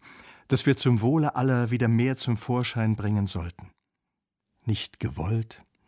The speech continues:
nicht gekünstelt, sondern aus uns heraus. Immer im Wissen, in unserem Inneren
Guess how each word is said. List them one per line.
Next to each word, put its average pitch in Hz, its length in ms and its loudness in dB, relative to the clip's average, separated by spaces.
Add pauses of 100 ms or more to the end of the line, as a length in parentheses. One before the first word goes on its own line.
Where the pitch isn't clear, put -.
(380)
nicht 117 320 -2
gekünstelt, 117 1000 -2 (440)
sondern 123 560 2 (100)
aus 135 300 -2
uns - 600 -2
heraus. - 560 -8 (1000)
Immer 180 320 4
im 127 180 2
Wissen, 127 480 0 (680)
in 143 140 4
unserem 139 600 4
Inneren 101 560 2